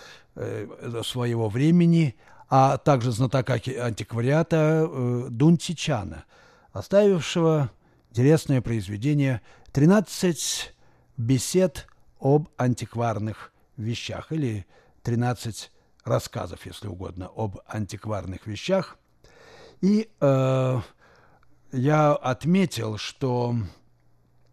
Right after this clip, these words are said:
э, одно из характерных, одна из характернейших деталей вот этого отношения к вещам в Китае составляет двуединство или, если угодно, недвойственность истока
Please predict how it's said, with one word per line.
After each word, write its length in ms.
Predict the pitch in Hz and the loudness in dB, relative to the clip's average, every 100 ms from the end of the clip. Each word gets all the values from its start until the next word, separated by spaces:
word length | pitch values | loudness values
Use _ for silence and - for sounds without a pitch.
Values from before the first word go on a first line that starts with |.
| _ _ _ - - - | _ _ _ -20 -20 -16
э, 40 | 135 | -6
одно 800 | 123 120 - 127 127 107 139 | -4 -4 -4 -6 -4 0 0
из 240 | 147 123 - | 0 -4 -6
характерных, 960 | 135 139 - - 180 123 113 - - _ _ _ _ _ _ _ _ | -4 -4 -2 2 2 2 -2 -6 -18 _ _ _ _ _ _ _ _
одна 260 | 123 120 127 | -4 -2 -2
из 80 | 117 | -4
характернейших 640 | 131 123 160 131 110 120 | -6 -6 -4 -2 -4 -6
деталей 520 | 107 120 196 165 120 | -8 -2 2 2 0
вот 120 | 107 117 | -6 -8
этого 280 | 104 113 | -8 -6
отношения 520 | 113 139 123 131 117 110 | -6 -4 -6 -4 -4 -6
к 60 | |
вещам 480 | 110 110 - 202 147 | -8 -8 -4 -2 -2
в 60 | - | -4
Китае 500 | 110 - 113 98 92 _ - - - _ _ | -10 -8 -8 -8 -12 _ -20 -20 -20 _ _
составляет 800 | - 107 123 131 156 160 151 - _ _ - | -14 -10 -4 0 2 2 0 -6 _ _ -10
двуединство 1000 | 120 139 147 135 123 202 180 - 117 113 | -2 4 4 4 0 0 0 -2 -4 -2
или, 240 | 127 143 | 0 0
если 320 | 131 135 - | 2 -2 -2
угодно, 500 | 127 120 143 123 127 | -4 -2 -2 0 0
недвойственность 1300 | 113 131 139 113 117 180 196 - 151 123 110 - - _ _ _ _ | 0 2 0 -2 -4 -2 -2 -2 -4 -4 -4 -12 -18 _ _ _ _
истока 960 | 127 120 - - 165 175 - 170 165 | -2 -2 -4 2 4 4 4 -2 -2